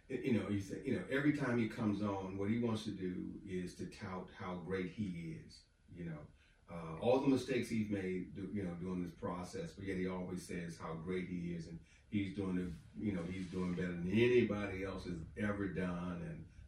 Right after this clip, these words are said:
and, and on and on and on and on. And nobody else has ever faced anything like this. And, and it's so, it's so ludicrous to think that he would think that way. But you're right. Um,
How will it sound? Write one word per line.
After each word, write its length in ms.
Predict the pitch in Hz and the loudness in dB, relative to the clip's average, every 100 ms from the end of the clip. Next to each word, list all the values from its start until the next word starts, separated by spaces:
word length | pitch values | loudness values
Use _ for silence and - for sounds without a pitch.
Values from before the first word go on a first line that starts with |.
| - | -8
and, 200 | 85 82 | -4 -4
and 160 | 87 85 | -4 -4
on 360 | 113 110 113 107 | 2 4 4 2
and 140 | 90 - | -2 -6
on 300 | 90 92 95 | -4 -4 -2
and 80 | 87 | -2
on 200 | 85 85 | -2 -4
and 140 | 82 82 | -4 -4
on. 300 | 85 87 87 - - - - | -4 -4 -6 -8 -14 -12 -4
And 340 | 98 92 92 | 0 2 4
nobody 420 | 104 135 143 127 | 6 6 4 4
else 120 | 120 107 | 4 4
has 80 | |
ever 180 | 101 104 92 | 2 0 0
faced 260 | 104 101 95 | 0 0 0
anything 440 | 107 101 95 92 87 | 2 2 2 -2 -2
like 260 | 87 87 - | -2 -6 -6
this. 280 | 107 - - - - - - | -8 -8 -10 -14 -14 -12 -10
And, 240 | 95 92 90 | -4 -2 -2
and 180 | 104 98 | -2 0
it's 160 | 101 - | 0 0
so, 300 | 135 135 101 | 2 2 2
it's 180 | 107 - | 0 0
so 80 | - | 2
ludicrous 600 | 104 107 127 107 98 87 | 4 4 4 2 0 -4
to 60 | 90 | -4
think 340 | 107 101 90 | 0 0 0
that 120 | 87 - | -4 4
he 200 | 107 90 | 4 4
would 120 | - | 0
think 280 | - 98 92 | -2 -4 -4
that 240 | 85 78 | -6 -6
way. 120 | 87 - 95 | -6 -8 -4
But 180 | 104 101 | -2 0
you're 160 | 120 120 | 2 2
right. 280 | 135 104 87 - - - - - | 2 0 -2 -4 -6 -6 -6 -4
Um, 480 | 90 87 85 - | -2 -2 -2 -4